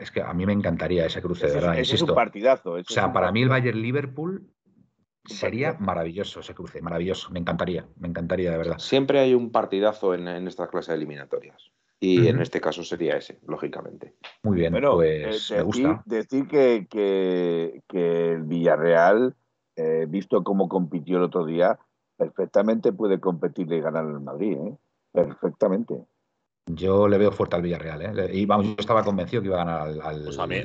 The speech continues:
Speaker 4: pues a mí el partido de ayer me pareció una supervivencia. O sea, y es
Speaker 1: Sí.
Speaker 4: lo que dijo luego, lo que dijo luego Emery. Dijo, "Nosotros teníamos que aguantar, aguantar, aguantar hasta que tuviésemos una". Y así fue. Porque es que en la primera parte, si el,
Speaker 2: Pero,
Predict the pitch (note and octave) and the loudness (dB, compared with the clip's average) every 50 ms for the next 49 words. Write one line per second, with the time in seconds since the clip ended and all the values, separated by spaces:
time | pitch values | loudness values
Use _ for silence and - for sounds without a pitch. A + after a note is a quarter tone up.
0 | - - - D#2 F#2 F2+ F2 E2+ F#2 F#2 - G2 F#2+ F2 - G2 F#2+ F#2 F2+ F2 | -8 -12 -10 -2 0 0 0 0 -2 -2 0 0 -2 -2 -2 -2 -2 0 0 0
1 | F2+ F2+ F#2 F#2 F#2+ G2 F#2+ F#2+ G2 F#2 F2+ F2 - G#2 G2+ G2+ G#2 G#2 G#2+ A2 | 0 0 0 0 2 0 0 0 0 -2 -2 -4 -4 -4 -2 0 0 0 -2 -2
2 | A2 A2 G#2+ G#2 - - G2+ F#2+ G2+ F2+ E2+ F2 G2+ A2+ G#2+ - F2 D2+ C#2+ _ | -2 -2 -4 -4 -4 -6 -8 -6 -6 -4 -2 0 0 -2 -2 -4 -8 -10 -10 _
3 | _ _ _ _ _ _ - - - F2+ F2+ F2+ F2 E2+ F2 F#2 A#2 A2+ G2+ - | _ _ _ _ _ _ -12 -4 -2 -2 -2 0 -2 2 2 4 4 4 4 2
4 | G#2+ G#2 G2+ F#2+ - G2+ G2 G2 F#2 F#2+ F#2+ F#2+ - - _ _ - G2+ G2 G#2 | 2 2 0 0 0 2 2 4 4 6 4 4 2 0 _ _ -2 0 2 2
5 | A#2 A2+ C3+ B2+ A#2+ G2+ G2+ G#2+ C3+ C#3+ A2+ F#2+ F2 D2+ _ _ _ _ _ _ | 2 4 2 2 4 4 4 2 2 2 -2 -4 -6 -12 _ _ _ _ _ _
6 | _ _ - A#2+ A#2+ A2 - A2 A2 G2+ G2 G2+ B2 A#2+ A2+ B2+ B2+ B2+ B2 A#2 | _ _ -6 -6 -4 -4 -2 -4 -4 -4 -2 -4 -4 -2 0 2 2 2 2 0
7 | - - - - - - - A2+ A#2 B2 C3+ C3 - C3+ A#2+ A#2+ B2+ B2 B2 C3+ | -2 -6 -6 -6 -6 -8 -6 -4 -2 -2 -2 -2 0 0 2 2 0 0 0 0
8 | C3 B2+ B2 B2 A#2+ A#2+ C3 C3 B2+ B2 B2+ B2 B2+ C3+ C#3+ D#3 F3 F#3+ - - | 0 0 0 -2 -2 -2 -2 0 0 0 0 -2 0 0 2 2 2 0 -4 -14
9 | _ - - B2 A2+ - - A2+ G#2+ G#2 G#2 G2 E2+ G2+ A2 A#2 - B2+ G#2+ F2+ | _ -8 -6 -6 -6 -6 -8 -10 -8 -8 -8 -8 -6 -6 -6 -6 -6 -10 -12 -12
10 | F2 F#2+ C3 D3+ B2 F#2 D#2 E2 F2+ F2 D#2+ D#2 F2+ F2 - - B2 B2+ B2+ - | -10 -6 -6 -4 -4 -6 -8 -8 -8 -8 -8 -8 -10 -10 -2 0 0 0 0 -4
11 | _ _ _ _ _ _ - F#2 F#2 F2+ - G2 F#2 - - G#2+ G2+ G2+ G#2 E2 | _ _ _ _ _ _ -4 -4 -4 -4 -4 -6 -8 -6 -4 -2 0 0 0 -2
12 | E2+ A2 A2 G2+ F#2+ G#2+ A#2 A2+ A2 - B2 B2 - - B2 A#2 - - A#2+ A#2+ | -4 -2 -2 -2 2 2 2 2 2 2 0 0 -2 -6 -8 -6 -6 -6 -4 -2
13 | A#2+ A#2 A#2 A#2 A2 G#2+ G#2+ | -2 -2 -2 0 2 2 0